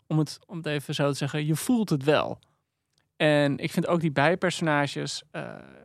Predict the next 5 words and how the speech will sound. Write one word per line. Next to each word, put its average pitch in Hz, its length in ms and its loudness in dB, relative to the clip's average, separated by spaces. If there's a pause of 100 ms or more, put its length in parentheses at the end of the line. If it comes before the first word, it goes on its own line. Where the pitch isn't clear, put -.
(1040)
dat 135 200 -4
zusje 147 340 0
vooral 127 400 -6
en, - 200 -12
en 170 140 -12